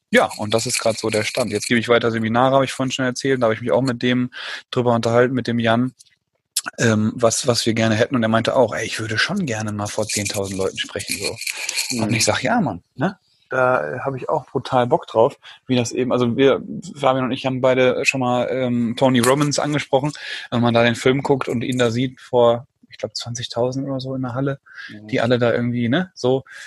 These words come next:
Speaker 1: ihm zuhören, an den Lippen kleben, dann ist das schon was, wo ich mittlerweile sage, ja, Mann, das kann ich mir mittlerweile echt vorstellen, da auch was zu erzählen zu haben und da wirklich auch den Leuten einen Mehrwert bieten zu können. Und das ist einfach krass, ne?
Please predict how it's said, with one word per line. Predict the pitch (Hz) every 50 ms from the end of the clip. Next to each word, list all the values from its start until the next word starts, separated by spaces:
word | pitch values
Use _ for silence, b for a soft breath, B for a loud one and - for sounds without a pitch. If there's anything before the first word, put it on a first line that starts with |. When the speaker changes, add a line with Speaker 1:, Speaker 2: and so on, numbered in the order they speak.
| B B -
Speaker 1:
ihm | 151 135 131 117
zuhören, | - - 151 143 135 135 131 135
an | 135 127
den | 123 127
Lippen | 156 - 139 127
kleben, | - - 123 117 120 135 123
dann | 107 -
ist | 120 - -
das | 120 110
schon | - - 127 131 127
was, | 120 117 - - -
wo | 117
ich | 110 -
mittlerweile | 120 - 110 110 110 110 110 110
sage, | 107 110 107 113 110 104
ja, | 117 143 160
Mann, | 139 92 85 90
das | 95 -
kann | - 117
ich | 113 120
mir | 113
mittlerweile | 117 117 117 117 113 113 110 110
echt | 120 113 -
vorstellen, | - - 127 135 131 - - 117 113 113
da | 113 113 113
auch | 113 117 110 120
was | 117 110 - -
zu | -
erzählen | 110 110 - - - 147 147 131 117
zu | - - 107 104
haben | 107 110 110 123 120
und | 110 107 104 113
da | 110 110 110 107
wirklich | 110 - - 117 107 - -
auch | 107 113 -
den | - 117 113
Leuten | 113 113 117 - 127
einen | 117 113 113
Mehrwert | 117 123 123 117 107 107 110
bieten | 113 - 110
zu | 104 - 107
können. | - - 110 110
Und | 107
das | 131 151 135
ist | 160
einfach | 143 127 117 -
krass, | - - 104 113 - - -
ne? | - 127